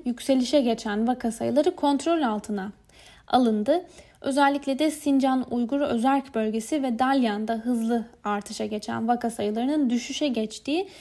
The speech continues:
ve epidemik olarak kontrol altına alındığı belirtiliyor. Öbür taraftan ülkenin önde gelen epidemiyologları da ülke genelinde vaka artışlarının devam edeceği konusunda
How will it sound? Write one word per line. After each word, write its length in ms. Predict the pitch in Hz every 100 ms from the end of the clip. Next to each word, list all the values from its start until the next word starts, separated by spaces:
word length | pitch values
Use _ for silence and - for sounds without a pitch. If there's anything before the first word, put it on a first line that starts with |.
| - - -
ve 80 |
epidemik 580 | 262 262 277 269 269 269
olarak 420 | 226 233 277 285
kontrol 440 | - 277 254 285 247
altına 480 | 208 208 220 202 208 _ -
alındığı 500 | 233 214 208 208 208
belirtiliyor. 760 | 240 220 208 - 214 233 311 359 - - -
Öbür 220 | 277 294
taraftan 600 | 285 233 226 - 294 196
ülkenin 600 | 240 220 254 269 269 -
önde 240 | 247 240
gelen 400 | 247 214 214 214 -
epidemiyologları 1080 | 226 226 220 214 214 214 208 - 220 208
da 140 | 269 311 - _ -
ülke 280 | 254 254 339
genelinde 640 | 262 233 220 220 311 269
vaka 260 | 269 277 262
artışlarının 640 | 226 - - 226 285 339 - - -
devam 540 | 226 247 254 330 320 233
edeceği 460 | 196 196 208 202
konusunda 680 | - 226 202 - 208 277